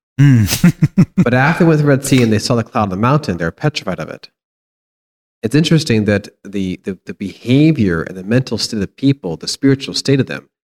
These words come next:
Speaker 2: changed from one of, "Yay, the cloud saves us," to, "Oh no, run away from it, it's scary." And it, it, it,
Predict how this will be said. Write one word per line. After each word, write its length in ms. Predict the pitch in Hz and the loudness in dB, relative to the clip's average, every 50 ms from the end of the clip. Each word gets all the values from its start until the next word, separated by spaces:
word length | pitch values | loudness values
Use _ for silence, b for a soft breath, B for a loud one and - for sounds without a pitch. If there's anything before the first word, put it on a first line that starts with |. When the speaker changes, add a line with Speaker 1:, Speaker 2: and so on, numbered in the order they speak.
| _ _ | _ _
Speaker 2:
changed 580 | - - - - 151 151 139 117 98 85 78 - | -6 -4 -2 0 2 2 2 0 -2 -4 -8 -10
from 140 | - 104 107 | -8 -4 -2
one 140 | 107 107 101 | -2 -2 0
of, 200 | 98 95 95 - _ _ _ _ | -2 -2 -4 -6 _ _ _ _
"Yay, 340 | - 110 110 117 120 127 131 | 0 2 4 4 4 4 4
the 100 | 120 120 | 2 0
cloud 360 | - - 110 98 87 85 85 | -4 -4 -4 -4 -4 -4 -4
saves 440 | - - - 123 139 147 143 110 104 | -8 -4 -2 0 2 2 0 0 0
us," 260 | 90 78 78 - - | -4 -4 -6 -8 -10
to, 140 | - 92 - - | -10 -12 -10 -2
"Oh 160 | 117 123 123 | 0 2 4
no, 160 | 120 120 113 | 4 4 4
run 160 | 107 101 98 95 | 2 0 0 0
away 140 | 104 120 | 0 0
from 160 | 123 - - 87 | -2 -2 -8 -10
it, 80 | 58 | -10
it's 140 | 64 - - | -8 -8 -8
scary." 540 | - - - 120 117 110 92 - - - _ _ _ _ _ _ _ _ _ _ _ _ _ _ _ _ _ _ _ _ _ _ _ _ _ - | -8 -4 -2 -2 -2 -2 -4 -6 -10 -16 _ _ _ _ _ _ _ _ _ _ _ _ _ _ _ _ _ _ _ _ _ _ _ _ _ -6
And 100 | 107 - | -6 -6
it, 120 | - _ _ _ _ _ _ _ | -6 _ _ _ _ _ _ _
it, 160 | - 110 104 - | -6 -6 -4 -2
it, 220 | 110 107 - _ | -4 -6 -6 _